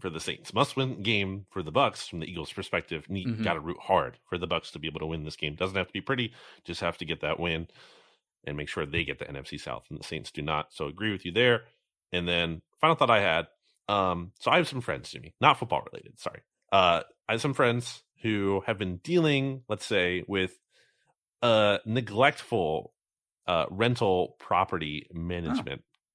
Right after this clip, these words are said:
Speaker 2: Hmm.
Speaker 1: company
Speaker 2: Okay.
Speaker 1: where a lot of security issues, like, serious kind of, like,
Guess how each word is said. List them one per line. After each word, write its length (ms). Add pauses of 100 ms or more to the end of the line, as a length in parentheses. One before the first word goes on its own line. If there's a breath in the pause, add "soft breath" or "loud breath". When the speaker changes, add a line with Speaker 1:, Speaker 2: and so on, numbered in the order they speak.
(120)
Speaker 2:
Hmm. 40
Speaker 1:
company 280
Speaker 2:
Okay. 140 (320)
Speaker 1:
where 560 (720 soft breath)
a 80
lot 200
of 120
security 560
issues, 460
like, 140
serious 640
kind 160
of, 120
like, 200